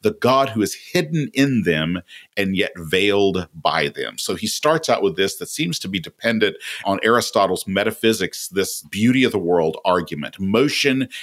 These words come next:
and beauty. He says motion has to have a prime mover. Beauty has to come from someone. The world is too beautiful to be explained by purely random means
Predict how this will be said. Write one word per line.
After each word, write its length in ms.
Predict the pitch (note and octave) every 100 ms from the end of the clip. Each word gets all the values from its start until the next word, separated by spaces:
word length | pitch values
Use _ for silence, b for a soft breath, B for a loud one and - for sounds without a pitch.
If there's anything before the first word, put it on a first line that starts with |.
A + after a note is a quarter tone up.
| B
and 220 | G2 F2
beauty. 260 | F#2 F#2 D2+
He 140 | -
says 200 | - F#2+ -
motion 640 | G2+ D3 E3 - D#3 D3 B B
has 220 | B2 A2
to 100 | A2
have 120 | G2+
a 40 | F#2+
prime 520 | - B2+ A2+ G#2+ G2
mover. 360 | G2+ F#2+ D#2+ - B B E2
Beauty 560 | A2 C#3 D#3+ D#3 D#3 -
has 220 | - A#2
to 80 | -
come 240 | - A#2
from 180 | G#2+ G#2
someone. 400 | - A2 G2 E2+
The 100 | E2+
world 480 | F#2+ F#2+ C3+ D#3+ D#3 -
is 160 | -
too 320 | - - F#3 C#3+
beautiful 720 | G2+ C#3+ C#3+ - F#2 F2 E2+ B B
to 80 | -
be 140 | G#2 G#2+
explained 880 | - - - A2 G#2+ G2+ G2+ F2+ D#2+
by 260 | F2+ F2
purely 460 | - - B2+ G#2+ G2
random 680 | F2 F2+ G2+ A2 A2+ G#2 G2+
means 480 | G2 F#2+ F#2+ F#2 F#2